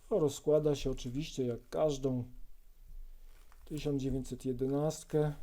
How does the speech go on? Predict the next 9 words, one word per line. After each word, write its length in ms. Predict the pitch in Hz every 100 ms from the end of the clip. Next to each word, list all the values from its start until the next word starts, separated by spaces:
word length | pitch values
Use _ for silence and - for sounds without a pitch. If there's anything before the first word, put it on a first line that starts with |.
| - - - - - - - - - - - -
i 100 | 131
dużą 340 | 131 151 147 135
część 300 | 135 123 -
replik 540 | 165 160 160 147 143 - - - - - - - - - - - - - - - - - - - - - - - - - -
poprzez 380 | 113 - 139 131
wyjęcie 580 | 123 131 147 151 139 123
dźwigni 560 | 123 139 135 127 123 - - - - - - - - - - - - - - -
zwalniania 560 | 135 131 131 127 127 139
zamka. 600 | 196 175 170 156 143